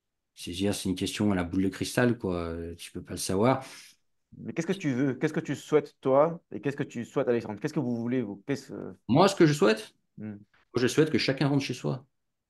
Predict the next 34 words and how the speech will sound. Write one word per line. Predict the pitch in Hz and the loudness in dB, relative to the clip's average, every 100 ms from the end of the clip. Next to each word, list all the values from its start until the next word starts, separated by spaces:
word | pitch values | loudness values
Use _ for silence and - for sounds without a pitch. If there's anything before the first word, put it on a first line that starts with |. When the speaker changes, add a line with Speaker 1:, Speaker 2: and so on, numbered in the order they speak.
| _ _ _ | _ _ _
Speaker 2:
Donc, | 135 147 156 | -2 0 2
euh, | 135 | 4
retour | 123 151 175 160 | 4 4 4 4
à | |
la | 147 | 4
situation | - 151 143 165 156 | 0 -2 0 4 6
Speaker 1:
Il | |
Speaker 2:
de | 127 | 8
Speaker 1:
ramène | 131 135 | 8 8
son | 139 123 | 8 4
armée. | 113 | 2
Speaker 2:
deux | |
mille | 165 | 0
vingt | 185 117 | 0 2
et | |
un ? | 143 | 2
Speaker 1:
Re-, | 135 123 | 4 2
retour, | 165 170 180 143 110 | 2 6 6 6 6
retour | 131 135 151 | 4 6 6
aux | 123 | 4
frontières | - 107 - 139 139 | 2 -2 4 4 4
qu'il | - | 0
y | |
avait | 95 | -2
avant | 110 117 | 0 -2
février | - 104 104 104 | -2 -2 0 2
deux | 98 | 0
mille | 95 | -2
vingt-deux, | 92 90 156 180 - - - | -2 0 0 0 -10 -18 -8
et | |
chacun | 95 104 - | -4 -2 0
rentre | 104 104 | 0 0
chez | 113 | -2
soi. | - 160 - | -2 -4 -6